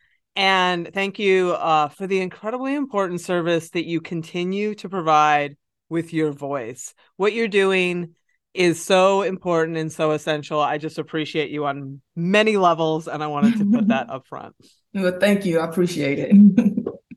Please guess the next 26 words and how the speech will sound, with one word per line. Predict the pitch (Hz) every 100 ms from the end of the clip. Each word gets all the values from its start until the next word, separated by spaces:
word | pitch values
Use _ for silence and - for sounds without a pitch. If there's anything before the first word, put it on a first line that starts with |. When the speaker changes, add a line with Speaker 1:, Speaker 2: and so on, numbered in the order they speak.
| _ _ _ _ _ _ _
Speaker 1:
Before | 269 277 330 349
we | 330
get | 285 277 277
to, | 240 185 -
to | 208
some | - 226
of | 226
the | 208
heavier | 190 208 214 196
ground | 175 180 180 175
to | 165
start | 190 175
with, | 170 -
I | 202
actually, | 214 262 - 233
I |
Speaker 2:
Yeah. | 214 202
Speaker 1:
really | 220
wanna | 208 208
hear | 185 247 220
Speaker 2:
<laughs> | -
Speaker 1:
about, | 226 180 175 170 - - - 208 -
um, | 180 180 170
being | 202 240 415
a |
paratrooper | 466 254 403 - 180 147 117 78 202